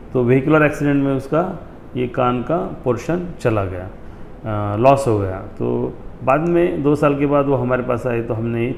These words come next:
तीन stage में उसका ईयर reconstruction किया है।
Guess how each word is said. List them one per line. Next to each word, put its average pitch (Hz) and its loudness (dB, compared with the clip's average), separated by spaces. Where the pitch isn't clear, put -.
तीन 170 6
stage 143 2
में 135 2
उसका 160 -2
ईयर 127 6
reconstruction 110 0
किया 98 -4
है। 87 -10